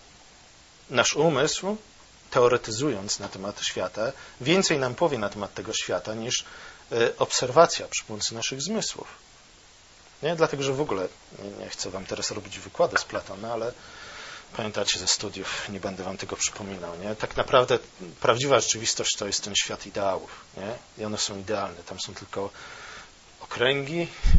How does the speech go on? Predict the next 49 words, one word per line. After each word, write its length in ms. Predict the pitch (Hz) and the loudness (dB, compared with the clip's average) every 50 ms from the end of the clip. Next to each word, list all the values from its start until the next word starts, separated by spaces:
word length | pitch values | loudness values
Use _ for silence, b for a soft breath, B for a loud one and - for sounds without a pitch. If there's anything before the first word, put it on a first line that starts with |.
| B B B B - - - | B B B B -2 -8 -10
kwadraty 720 | - - - 110 104 110 120 123 123 - - 127 127 117 | -12 -6 -4 -4 2 4 6 6 6 4 0 -4 -4 -4
i 80 | 110 110 | -8 -10
trójkąty 720 | - - - 113 104 - - 113 107 95 - - 107 101 | -12 -10 -8 -8 -8 -4 -2 -2 -2 -2 -6 -12 -12 -12
i 60 | 92 | -12
nic 200 | 98 101 101 - | -10 -8 -8 -8
poza 300 | - - 104 98 110 98 | -8 -8 -4 -2 -2 -2
tym, 260 | - - - 85 85 | -2 -4 -12 -14 -10
nie? 140 | 95 110 127 B B B B B B - | -10 -10 -10 B B B B B B -6
A 60 | - | 0
ten 340 | - 147 147 151 147 143 139 | 2 4 4 4 2 2 4
nasz 160 | 131 123 - | 4 4 6
świat, 400 | - - - - 139 139 147 143 | 4 2 6 8 10 10 10 8
który 260 | - - - 113 110 | 4 -4 -4 -4 -4
tu 160 | - - 113 110 | -4 -6 -6 -2
istnieje, 480 | 104 - - - 104 101 104 110 113 | -2 -2 -2 -2 -6 -6 -4 -4 -4
to 80 | - 117 | -4 -4
jest 140 | 104 - 117 | -4 -4 -4
jakieś 240 | 104 - 110 - | -6 -6 -6 -6
takie 320 | - 110 101 - 117 110 101 B B B B B B B B B B B B B B B B B B - - | -6 -6 -6 -4 -4 -4 -4 B B B B B B B B B B B B B B B B B B 4 10
bardzo 440 | 147 143 131 131 139 131 131 131 120 B B B - | 10 10 10 10 10 10 10 10 8 B B B -4
dalekie 580 | 135 120 135 127 131 139 139 - - 135 123 | 8 10 10 12 12 10 10 8 6 4 4
odbicie, 460 | 113 110 110 107 127 123 113 - 104 | 4 4 4 0 -4 -2 0 -2 -2
taka 220 | - 101 95 - 107 | -2 -6 -6 -2 0
siódma 380 | - - - 139 123 135 127 113 | 0 2 2 0 2 4 2 6
woda 240 | 110 127 117 120 - | 6 6 6 4 2
po 120 | - 120 | 2 -4
kisielu, 540 | - - 110 - - 135 120 104 92 87 85 85 | -4 -2 -2 0 2 2 2 2 0 -4 -6 -8
nie? 160 | 92 101 113 | -8 -6 -6
Gdzie 340 | 110 98 107 110 110 110 113 117 127 151 156 156 175 180 190 202 214 180 156 170 180 180 180 175 147 135 | -6 -2 -2 0 0 0 -2 -2 -8 -12 -10 -10 -10 -10 -10 -10 -12 -12 -12 -12 -10 -12 -10 -10 -10 -8
widzimy 320 | 135 127 143 185 196 196 | 0 2 2 4 6 6
jakieś 280 | 196 185 - - - - | 6 4 4 2 -2 2
podobieństwa, 680 | - 170 165 165 151 180 170 170 170 156 - - 139 | 4 6 6 6 6 6 4 4 4 2 2 2 2
ale 120 | 120 117 123 | 2 2 2
one 160 | 120 127 120 | 0 0 -2
są 200 | - - 127 113 | -2 -4 -4 0
tak 200 | - 135 131 - | -2 -2 2 2
odległe, 400 | 143 120 131 139 135 131 127 120 | 0 2 4 2 4 4 2 -2
że 120 | 113 117 | -4 -4
trudno 540 | - - - 131 131 120 123 123 117 113 110 | -8 -8 -6 -6 -6 -4 -2 -2 0 -2 -2
tak 200 | 110 - 107 - | -4 -6 -10 -10
naprawdę 380 | 113 107 - 120 113 104 110 107 | -12 -8 -2 -2 -2 0 -2 -4
stwierdzić, 540 | - - - 131 117 - 104 92 90 - - | -6 -4 0 0 0 0 -2 -8 -10 -8 -6
co 140 | - 113 | -6 -8
w 60 | - - | -8 -8
tym 180 | - 110 104 | -10 -10 -4
garnku 440 | 101 110 104 98 104 - - 113 101 | -2 -2 -2 -2 -4 -10 -8 -6 -6
oryginalnie 520 | 95 101 90 104 104 104 104 101 101 101 | -6 -6 -8 -10 -8 -6 -6 -6 -8 -10
było 180 | 92 98 98 95 | -8 -8 -8 -8
ugotowane. 540 | 95 92 104 98 - 107 101 101 85 - | -8 -8 -10 -8 -8 -6 -6 -6 -8 -8